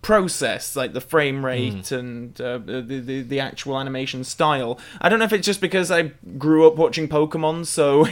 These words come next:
Speaker 1: it doesn't bother me at
Speaker 2: Mm.
Speaker 1: all. I just take it as a different style, so I'm fine with them holding on one,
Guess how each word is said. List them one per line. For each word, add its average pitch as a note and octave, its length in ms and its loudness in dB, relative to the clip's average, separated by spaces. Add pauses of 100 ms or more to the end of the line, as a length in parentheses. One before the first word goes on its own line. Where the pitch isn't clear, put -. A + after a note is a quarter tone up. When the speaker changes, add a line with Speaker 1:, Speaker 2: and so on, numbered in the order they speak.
Speaker 1:
it C3+ 100 -8
doesn't C#3+ 480 -2 (100)
bother D3 380 0
me D3+ 400 0
at C#3+ 200 0
Speaker 2:
Mm. B2+ 80 -2
Speaker 1:
all. D3 260 4
I D3+ 60 4
just C#3+ 240 -6
take C#3 220 0
it G#2+ 60 -2
as C3 100 -4
a C#3+ 60 -4
different C3+ 320 -4
style, C#3 480 0
so C#3+ 160 -4
I'm C#3 140 -2
fine C#3+ 280 0
with C#3 180 -2
them B2+ 140 -2
holding B2+ 360 -4
on B2+ 320 -6 (340)
one, C#3 420 0